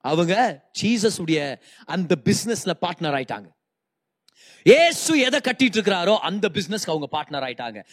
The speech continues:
அப்ப அந்த கம்பெனி வளர வளர அவங்களுக்கும் ஒரு பார்ட்னர்ஷிப் டீல்னால அந்த டிவிடெண்ட்ஸும் அந்த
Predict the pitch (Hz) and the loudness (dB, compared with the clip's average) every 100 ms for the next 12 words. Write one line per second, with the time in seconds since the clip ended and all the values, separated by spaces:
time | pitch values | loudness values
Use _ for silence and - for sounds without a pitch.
0 | - - 160 160 175 190 190 180 208 185 | -14 -10 -4 -4 -4 -6 -6 -4 -4 -2
1 | 202 202 190 190 202 247 - _ _ 123 | -2 -2 -2 -2 0 0 -2 _ _ -2
2 | 175 185 180 202 208 117 _ _ 131 139 | 0 0 0 2 2 0 _ _ -6 -4
3 | 170 180 185 147 131 160 170 160 156 170 | -6 -4 -4 -6 -4 -2 0 -2 -4 -4
4 | 170 151 135 120 175 175 151 143 180 165 | -4 -6 -4 0 2 2 0 -4 -6 -4
5 | 135 | -6